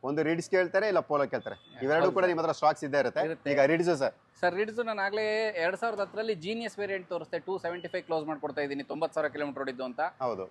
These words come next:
Speaker 2: ಈಗ ಅದರಲ್ಲೇ ಅರ್ಧದಷ್ಟು ಓಡಿರೋಂಥ ಗಾಡಿ, ನಲವತ್ತಾರು ಸಾವಿರ ಕಿಲೋಮೀಟರ್ ಓಡಿರೋಂಥ ವೆಹಿಕಲ್, ಎರಡ್ ಸಾವಿರದ ಹತ್ತು ಹನ್ನೊಂದು ರಿಜಿಸ್ಟ್ರೇಷನ್ ವೆಹಿಕಲ್ ಇದು, ಸೆಕೆಂಡ್ ಓನರ್‌ಶಿಪ್ ಆಗಿದೆ, ನಲವತ್ತಾರು ಸಾವಿರ ಕಿಲೋಮೀಟರ್ ಡ್ರೈವನ್ ಆಗಿದೆ, ವಿ ಎಕ್ಸ್ ಐ ವೇರಿಯಂಟ್ ಪೆಟ್ರೋಲು.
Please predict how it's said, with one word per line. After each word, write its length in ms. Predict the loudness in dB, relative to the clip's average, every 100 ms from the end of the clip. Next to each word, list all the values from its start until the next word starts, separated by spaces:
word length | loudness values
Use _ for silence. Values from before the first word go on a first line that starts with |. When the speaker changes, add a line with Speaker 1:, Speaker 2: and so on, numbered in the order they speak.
| -8
Speaker 2:
ಈಗ 160 | -4
ಅದರಲ್ಲೇ 320 | -2 0 2
ಅರ್ಧದಷ್ಟು 520 | 2 2 0 -2 0 0
ಓಡಿರೋಂಥ 340 | 0 0 -2
ಗಾಡಿ, 220 | -2 -2
ನಲವತ್ತಾರು 560 | 0 0 2 4 2 2
ಸಾವಿರ 180 | 0 -2
ಕಿಲೋಮೀಟರ್ 320 | -6 -6 -2
ಓಡಿರೋಂಥ 360 | -2 -2 -4
ವೆಹಿಕಲ್, 320 | -4 -4 -4 -2
ಎರಡ್ 280 | -2 -2
ಸಾವಿರದ 280 | 0 -2 0
ಹತ್ತು 380 | -2 -4 -2 -2
ಹನ್ನೊಂದು 320 | -2 -2 -2
ರಿಜಿಸ್ಟ್ರೇಷನ್ 360 | -4 -6 -4 -4
ವೆಹಿಕಲ್ 240 | -4 -4
ಇದು, 120 | -6
ಸೆಕೆಂಡ್ 360 | -2 -2 0 -2
ಓನರ್‌ಶಿಪ್ 400 | 0 0 -2 -2
ಆಗಿದೆ, 260 | 0 0 -2
ನಲವತ್ತಾರು 560 | -2 0 0 2 0
ಸಾವಿರ 180 | 2 0
ಕಿಲೋಮೀಟರ್ 340 | 2 -2 0
ಡ್ರೈವನ್ 260 | 2 2 2
ಆಗಿದೆ, 200 | 0 -4
ವಿ 120 | -2
ಎಕ್ಸ್ 240 | 2 2 2
ಐ 60 |
ವೇರಿಯಂಟ್ 340 | 2 2 -2 0
ಪೆಟ್ರೋಲು. 460 | -2 2 4 4